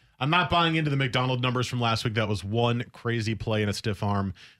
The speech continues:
that led him to have such a big week. Will Disley had one catch last week. Uh, Robbie Anderson has no rapport with,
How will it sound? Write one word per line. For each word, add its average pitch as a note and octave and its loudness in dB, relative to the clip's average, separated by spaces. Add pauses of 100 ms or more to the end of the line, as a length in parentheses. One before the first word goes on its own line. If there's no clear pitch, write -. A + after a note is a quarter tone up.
that G#2 -4
led G2 -2
him G#2 0
to F#2+ -2
have G2+ 0
such - -6
a G2 -4
big F#2+ -2
week. F#2 -4 (320)
Will C#3 0
Disley C3 0
had G2+ 0
one A#2+ 0
catch A2 -2
last G2 -2
week. F#2+ -4 (400)
Uh, F#2+ -4 (160)
Robbie B2+ 0
Anderson A#2+ 0
has G#2 0
no A#2+ 2
rapport G2+ 0 (100)
with, G2+ -4